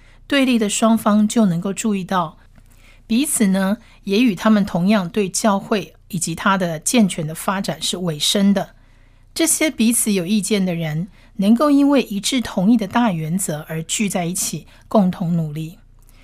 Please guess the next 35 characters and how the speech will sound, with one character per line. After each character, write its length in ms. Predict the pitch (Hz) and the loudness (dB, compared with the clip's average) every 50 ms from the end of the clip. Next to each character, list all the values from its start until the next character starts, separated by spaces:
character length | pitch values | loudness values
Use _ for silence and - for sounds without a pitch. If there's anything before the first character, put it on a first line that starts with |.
| - - - - - | -20 -20 -20 -18 -10
双 260 | - - 294 311 311 | -4 0 2 2 2
方 180 | - 349 320 | 2 0 0
都 120 | 302 - 196 | 2 0 0
是 140 | - - 285 | 0 0 0
为 160 | 269 269 240 | 0 0 0
神 240 | - - 180 160 190 | 0 -2 -4 -4 -4
做 240 | - - 220 196 | -2 -2 -2 -2
事， 260 | 175 - - - 208 185 | -2 -4 -4 -4 -6 -6
不 160 | - - 180 | -6 -6 -4
是 140 | - - 226 | -2 0 0
为 120 | 214 185 | 0 -2
自 200 | 165 - - 175 | -2 -6 -8 -8
己。 260 | - - - 143 - - _ _ _ _ - - - - - - | -8 -8 -8 -10 -14 -20 _ _ _ _ -20 -20 -20 -20 -12 -4
我 80 | - 202 | 0 2
们 140 | 202 214 | 4 4
对 180 | 208 262 247 233 | 4 4 2 2
神 280 | 233 - - 185 175 180 | 2 0 0 -2 -2 0
对 200 | 180 226 214 196 | 2 2 2 2
人 200 | 170 165 156 160 | 2 0 -2 -2
都 140 | 160 196 196 | -2 0 0
要 140 | 208 214 196 | 0 0 0
有 160 | 180 165 147 | -2 -2 -4
信 300 | - - - 226 196 180 | -4 -2 0 2 2 2
心， 320 | 175 - 196 180 180 196 - - - _ - _ _ | 2 0 2 2 0 0 -2 -6 -18 _ -20 _ _
就 180 | - - 320 302 | -6 -2 2 4
能 180 | 269 233 208 202 | 6 6 6 4
够 200 | - 226 208 196 | 2 0 0 0
避 240 | 190 - 220 208 | 0 0 -2 -2
开 400 | 180 - - 214 196 185 196 226 - - _ _ _ _ _ _ | -2 -2 -2 0 0 0 -2 -4 -8 -12 _ _ _ _ _ _
不 140 | - - 262 | -2 0 0
愉 120 | 220 190 185 | 2 2 0
快 180 | - - 208 | 0 -2 -2
的 100 | 180 175 | -2 -2
现 260 | - - - 202 180 | -4 -4 -4 -4 -4
况， 320 | 175 - - 202 175 - | -6 -6 -4 -6 -6 -6